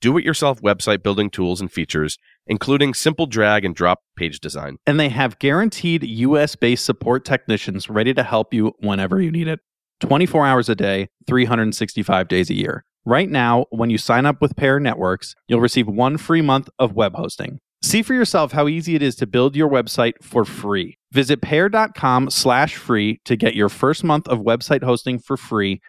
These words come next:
Speaker 2: by using the code quick start. That's pair dot com slash free, promo code quick start to get started today.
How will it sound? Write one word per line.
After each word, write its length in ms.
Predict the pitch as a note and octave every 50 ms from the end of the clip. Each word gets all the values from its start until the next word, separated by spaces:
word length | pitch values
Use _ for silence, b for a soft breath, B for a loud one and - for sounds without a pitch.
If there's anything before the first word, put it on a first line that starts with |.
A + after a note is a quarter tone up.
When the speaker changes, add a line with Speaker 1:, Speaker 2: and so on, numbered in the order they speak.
| b b _
Speaker 2:
by 120 | - G#3+
using 380 | A3 A3 C3+ C3+ - C#3 C3 B2
the 60 | A#2
code 320 | - - - A#2 A2 G#2 - - _ _
quick 260 | - - E3+ E3+ -
start. 340 | - - - - E2 - - _ _ _ _ _
That's 240 | - B2 A#2+ - -
pair 320 | - - - C#3 D#3 F#3+ F#3+
dot 260 | G3 F#3+ G3+ - -
com 340 | - - C#3 C3 C3 C3 B2+ -
slash 480 | - - - B2+ A#2 C3 D3 D3+ -
free, 420 | - - - B2 A#2 G#2+ G#2 G2+ - _ _ _ _ _ _ _ -
promo 400 | - B2+ B2 B2+ C3 C3 C3 -
code 320 | - - A#2+ A2+ A2+ A2 - - -
quick 240 | - - C3 B2+ -
start 320 | - - - F2+ - - - - - _ -
to 100 | - G#2+
get 160 | A#2+ A#2 -
started 320 | - - B2 A#2 A2+ A2
today. 380 | - - A#2 G2+ F2 - -